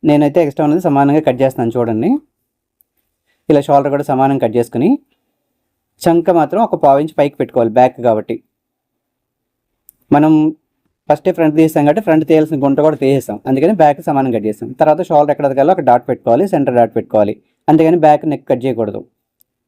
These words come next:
ఇప్పుడు పార్ట్ చూసారు కదా, మిగతా అన్ని కట్స్ దగ్గరికి, నడుం దగ్గరికి ఇవన్నీ మార్కులు పెట్టేసుకోండి, అంటే బ్యాక్ ఫ్రంట్ సమానంగా రావడం కోసం. చూసారు కదా, ఫ్రంట్ దానికి నెక్లు కట్ చేసాం, బ్యాక్ దానికి నెక్ లేదు.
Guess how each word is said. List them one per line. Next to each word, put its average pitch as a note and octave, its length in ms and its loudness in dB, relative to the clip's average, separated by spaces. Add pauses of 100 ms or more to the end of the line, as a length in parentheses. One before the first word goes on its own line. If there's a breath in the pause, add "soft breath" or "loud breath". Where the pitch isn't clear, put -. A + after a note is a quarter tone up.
(360)
ఇప్పుడు - 240 -2
పార్ట్ C#3+ 240 2
చూసారు C#3+ 260 -4
కదా, D3+ 200 0
మిగతా E3 240 2
అన్ని E3+ 200 2 (120)
కట్స్ C#3+ 220 -2
దగ్గరికి, C#3+ 320 -2 (120)
నడుం C3+ 220 0
దగ్గరికి B2+ 360 -2
ఇవన్నీ C#3 280 2 (520)
మార్కులు C3+ 280 0
పెట్టేసుకోండి, A#2 480 -6 (460)
అంటే C#3+ 200 -2
బ్యాక్ C3 220 2 (100)
ఫ్రంట్ C#3 260 -2
సమానంగా C#3 340 -2
రావడం A#2+ 260 0
కోసం. A2 200 -8 (480)
చూసారు D#3+ 260 0
కదా, D#3 160 4
ఫ్రంట్ D3 220 0
దానికి D3+ 200 2
నెక్లు C3 220 -4
కట్ C3 120 0
చేసాం, G3+ 260 -2
బ్యాక్ C#3+ 180 2
దానికి F#3 180 -2
నెక్ A#2+ 200 -8
లేదు. G#2 140 -4